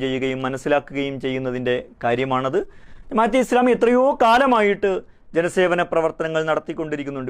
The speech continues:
വിശുദ്ധ ഖുർആനിലൂടെ ഈ, ഈ, ഈ ചോദ്യം ഉന്നയിക്കുന്നവർ അല്ലെങ്കിൽ സമൂഹത്തിൽ ഈ ആരോപണം ഉന്നയിക്കുന്നവർ ഒരു,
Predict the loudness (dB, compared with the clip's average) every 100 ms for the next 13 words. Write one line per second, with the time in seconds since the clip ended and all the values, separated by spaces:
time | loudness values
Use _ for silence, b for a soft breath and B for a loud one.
0 | -8 -4 -2 -2 -4 0 0 2 2 2
1 | 2 0 b b b -10 -6 -4 -6 -8
2 | -10 -8 -2 0 -2 -6 -6 -4 -4 -6
3 | -4 -2 0 -2 -4 -6 -10 -16 -20 -10
4 | -2 -2 -2 -6 -6 -4 -2 0 2 4
5 | 2 2 -4 -4 -6 -6 -6 -4 -4 -6
6 | -16 -20 -8 -2 0